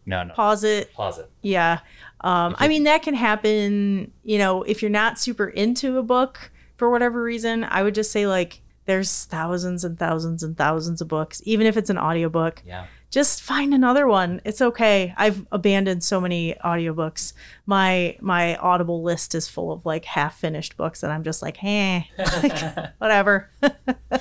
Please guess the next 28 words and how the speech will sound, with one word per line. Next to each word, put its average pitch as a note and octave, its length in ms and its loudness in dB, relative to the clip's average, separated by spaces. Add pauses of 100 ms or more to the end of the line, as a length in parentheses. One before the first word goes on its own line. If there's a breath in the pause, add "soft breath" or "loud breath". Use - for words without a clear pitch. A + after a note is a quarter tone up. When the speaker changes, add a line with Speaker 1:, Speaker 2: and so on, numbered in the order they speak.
(380 loud breath)
Speaker 2:
It A#3 120 4
got A#3+ 200 2
me B3+ 100 2
through B3+ 220 2
a A#3 40 4
couple A3 300 0
hours G3+ 400 4
of G3 140 0
whatever F#3+ 320 4
that F#3 180 2
task E3 340 0
was, E3 240 0
and E3 100 -2
I D#3+ 80 -2
have D#3+ 100 -4
no D#3+ 80 -6
Speaker 1:
Right. D#3+ 140 0
Speaker 2:
interest E3 300 -6
in F3 100 -2
going D#3+ 240 -2
back. D#3+ 340 -4 (260 loud breath)
Speaker 1:
Right. - 260 -6
Speaker 2:
Um, D#3+ 440 0
and C4+ 120 0
that's E4+ 180 2
okay, C#4 420 2
you E3 160 -4
know. F3+ 260 0